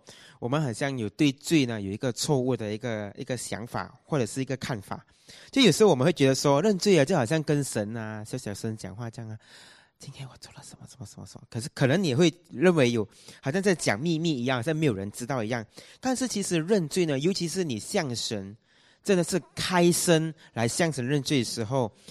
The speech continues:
其实就是在说出一些神早就已经知道的事情，甚至是可能在我们犯罪之前，神已经知道了一切的事情。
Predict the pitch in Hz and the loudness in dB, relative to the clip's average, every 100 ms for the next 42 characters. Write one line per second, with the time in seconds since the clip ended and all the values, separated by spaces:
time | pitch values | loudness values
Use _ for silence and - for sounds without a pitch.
0 | - - 262 247 247 226 240 240 185 - | -20 -4 -2 0 0 0 2 2 4 2
1 | - 208 196 - 208 196 - 190 180 175 | 4 4 4 4 2 2 2 2 2 0
2 | - - - - 143 127 185 - 117 104 | -8 -12 -6 0 4 2 0 -2 0 0
3 | - 214 120 147 147 - 151 165 123 - | 2 2 2 0 -2 -2 0 2 2 0
4 | 151 - 107 107 - - 277 254 262 247 | -2 -2 -4 -6 -18 -6 -2 0 0 -2
5 | - 131 120 143 208 135 127 - 240 196 | 0 0 0 2 2 2 0 0 4 4
6 | 185 190 185 185 143 117 - - - - | 4 2 2 0 2 0 -2 -18 -12 2
7 | 156 214 147 117 - 170 165 - 170 196 | 2 2 0 -2 -2 -4 -4 -4 -2 2
8 | 156 131 110 110 110 - 175 117 107 151 | 2 2 -2 -6 -4 0 2 0 -2 -6
9 | 127 110 98 | -4 -4 -6